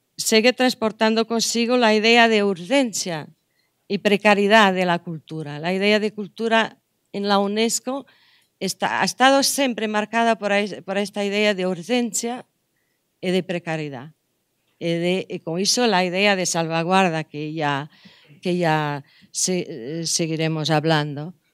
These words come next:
Y esto tiene que ver con el contexto preciso de que, de que hablábamos, porque está bien de lembrar, y esto es muy importante, que la noción de patrimonio, como lo entendemos y como la unesco la divulga,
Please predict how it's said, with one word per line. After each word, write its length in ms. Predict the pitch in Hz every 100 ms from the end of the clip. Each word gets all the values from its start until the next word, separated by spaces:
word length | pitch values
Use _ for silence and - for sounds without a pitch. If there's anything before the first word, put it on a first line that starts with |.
| _
Y 100 | 180
esto 220 | 196 254
tiene 340 | 247 233 202 202
que 140 | 202
ver 180 | 190 233
con 120 | 226
el 100 | 196
contexto 580 | 185 185 185 170 - 165
preciso 640 | - 160 156 185 165 160
de 180 | 151 143
que, 420 | - 139 127 139 _ _ _ _ _ _ _ -
de 220 | 151 156
que 120 | 160
hablábamos, 760 | 160 160 233 302 254 175 156 -
porque 500 | - 151 - 160 151
está 240 | 131 175
bien 200 | 175 208
de 100 | 214
lembrar, 580 | 208 202 202 214 262 302
y 140 | - 190
esto 220 | 185 202
es 140 | 185
muy 120 | 175 190
importante, 800 | 165 175 165 208 208 - 214 - _ _ _
que 100 | -
la 140 | 190 196
noción 440 | 208 208 277 277
de 120 | 262
patrimonio, 760 | 254 247 240 240 233 208 185 170
como 200 | 170 165
lo 80 | 165
entendemos 680 | 165 170 165 180 196 165 160
y 60 |
como 180 | 156 156
la 120 | 156
unesco 680 | 165 170 185 - - 156 143
la 340 | - 151 147 143
divulga, 640 | 165 185 190 175 165 180